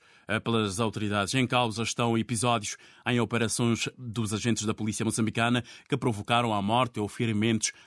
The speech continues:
de civis, queixas que foram comuns este ano, sobretudo ligadas a manifestações promovidas por alguns grupos da sociedade civil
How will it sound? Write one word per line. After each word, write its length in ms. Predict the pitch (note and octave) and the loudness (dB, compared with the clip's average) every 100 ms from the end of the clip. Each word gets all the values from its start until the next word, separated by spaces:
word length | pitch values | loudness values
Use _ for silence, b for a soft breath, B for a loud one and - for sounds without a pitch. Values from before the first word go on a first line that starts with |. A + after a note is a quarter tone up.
| - | -8
de 140 | A2+ | -2
civis, 500 | A2+ A2+ F#2+ B2 B2+ B B - | 0 0 2 2 0 B B -2
queixas 460 | D3 C3 - G#2 | 0 2 -2 -4
que 140 | - A2 | -4 -4
foram 340 | - A2+ G#2+ | 0 0 0
comuns 560 | G2+ A2 G#2+ D3+ D3 A2 | 0 2 4 4 2 0
este 260 | F#2+ - | -2 0
ano, 300 | A2+ A#2+ B2 B B | 2 4 0 B B
sobretudo 560 | - D3 A#2+ C#3 C#3+ D3 | -2 0 2 0 2 4
ligadas 560 | B2+ A#2+ A2+ A2+ A2+ b b | 4 4 2 0 -4 b b
a 80 | A2 | 0
manifestações 640 | A2+ G#2+ A2 G#2+ - A2+ | 2 2 -4 -4 -2 -4
promovidas 640 | - A2+ G#2+ G2 G#2+ G#2+ - B B | 0 0 0 0 0 0 -4 B B
por 280 | B2+ C3 D3 | 2 2 4
alguns 380 | C3+ B2 D#3+ B2 | 2 4 2 4
grupos 400 | C#3+ C#3 B2+ G#2+ | 2 2 0 0
da 80 | |
sociedade 480 | A#2+ - C3+ B2 A2+ | -2 -2 2 2 2
civil 420 | - C3+ G#2+ C3 | 0 0 2 2